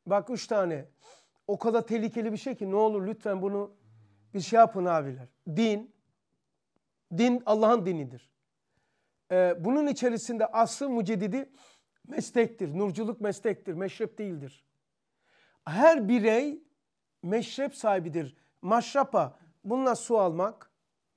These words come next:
Bununla su almak. Meşrep, maşrapa. Meşrep, ferdin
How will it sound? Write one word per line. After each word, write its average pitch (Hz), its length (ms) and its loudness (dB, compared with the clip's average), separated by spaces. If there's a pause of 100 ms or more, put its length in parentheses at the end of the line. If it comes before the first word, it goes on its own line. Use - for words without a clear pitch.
(960)
Bununla 240 280 0
su 233 200 0
almak. 151 500 -2 (540)
Meşrep, 226 600 0
maşrapa. 208 600 -4 (920)
Meşrep, 277 680 2 (1500)
ferdin 254 840 2